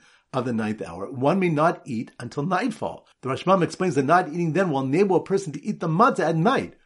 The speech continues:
with an appetite. The Gemara asks why our Mishnah implies that this halacha is specific to Erev Pesach, if a Brisa teaches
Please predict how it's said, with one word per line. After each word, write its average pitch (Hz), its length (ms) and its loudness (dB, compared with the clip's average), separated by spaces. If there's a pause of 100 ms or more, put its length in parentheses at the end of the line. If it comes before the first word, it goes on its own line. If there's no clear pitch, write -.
with 104 160 -6
an 110 60 -4
appetite. 120 500 -4 (240)
The 123 60 -12
Gemara 185 220 4
asks - 140 -2
why 165 140 4
our 156 80 4
Mishnah 160 300 0
implies 170 340 -2
that 139 100 0
this 151 180 -4
halacha 151 320 0
is 120 100 -2
specific 202 400 -6
to 120 60 -6
Erev 117 200 -6
Pesach, 127 380 -6
if 156 120 -4
a 143 80 2
Brisa 156 480 0
teaches - 440 -14